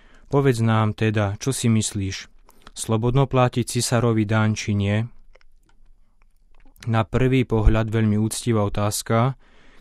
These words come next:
ktorá zdôrazňuje Ježišove postoje a kvality, a predsa jej zámerom je podchytiť učiteľa v reči.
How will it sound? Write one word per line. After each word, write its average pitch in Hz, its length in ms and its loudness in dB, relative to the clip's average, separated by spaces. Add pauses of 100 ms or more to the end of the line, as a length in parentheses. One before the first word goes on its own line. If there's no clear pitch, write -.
(100)
ktorá 110 240 0
zdôrazňuje 117 640 2
Ježišove 117 320 0
postoje 110 400 -2
a 104 80 -2
kvality, 104 640 -2 (580)
a 107 80 -2
predsa 127 400 2
jej 104 160 2
zámerom 110 560 0
je 110 80 0
podchytiť 113 560 -6
učiteľa 104 560 -2
v - 60 -8
reči. 104 320 -2